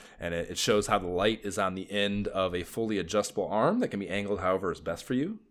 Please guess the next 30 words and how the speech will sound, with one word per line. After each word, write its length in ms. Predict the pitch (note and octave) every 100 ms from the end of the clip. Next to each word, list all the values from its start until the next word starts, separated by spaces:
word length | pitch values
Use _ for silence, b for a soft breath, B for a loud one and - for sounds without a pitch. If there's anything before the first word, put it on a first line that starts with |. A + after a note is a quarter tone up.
| _ _
Great 240 | F2 E2+
design, 380 | E2 D#2+ E2+ A2
I 80 | -
would 120 | D#2+
say. 160 | - G#2 G#3 - - - b b b b b b b b - - - -
Um, 1040 | G2+ F#2 G2 G2+ G2+ G2 G2+ G2 G#2+ A2+
the 60 | A2+
last 280 | B2 D#3+ -
thing 120 | D#3+
of 40 | D3
note 320 | G#3+ D#4+ - - -
in 360 | C3+ C#3 C#3+
this 220 | D3 D3 F#3
issue 300 | - C#4 C4
is 320 | A#2+ G2 -
the 240 | - A2 G2+
back 300 | G2 B2 -
cover 280 | D#3+ B2
ad 220 | A#2 B2+ B2+
for 80 |
a 60 | A2
new 140 | A2+
Tengen 360 | A#2+ C#3+ D3 B2
N 120 | B2+
E 60 | C3
S 140 | E3
game, 360 | - A2 A#2 A2
Skull 360 | - - B2 C#3
and 100 | B2
Crossbones. 720 | G#2+ A#2+ - D2 B1 -